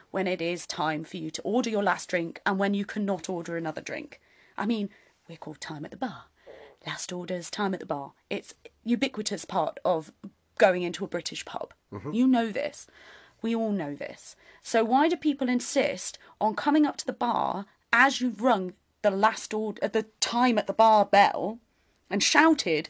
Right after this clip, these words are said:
Speaker 1: "Time at the bar"?
Speaker 2: Mm-hmm.
Speaker 1: Do they come up and say, "Oh, I'd like to order a drink"?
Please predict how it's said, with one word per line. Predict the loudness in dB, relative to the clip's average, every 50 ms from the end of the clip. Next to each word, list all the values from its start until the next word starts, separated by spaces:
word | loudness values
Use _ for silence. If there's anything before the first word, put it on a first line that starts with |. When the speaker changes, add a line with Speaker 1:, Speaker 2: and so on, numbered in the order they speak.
| _ _ _ _ _ _ _ _ -8
Speaker 1:
"Time | -2 0 2 4 4 4 4 2
at | 0 0
the | 2
bar"? | 6 6 6 6 6 4 2 0 -2 -6 _ _ _ -16
Speaker 2:
Mm-hmm. | -14 -12 -10 -10 -10 -10 -8 -2
Speaker 1:
Do | 0
they | 2 2
come | 2 2 2 4 4
up | 4 4 2 -2
and | -6 -2
say, | 2 4 4 4 2 0 -8 -16 -20 -4 _ 6
"Oh, | 8 8 8 8
I'd | 6 6 6
like | 4 2 2 2
to | 0 0
order | -2 -2 -2 -4
a | -2
drink"? | 0 0 0 0 -4 -8 -12 -14 -18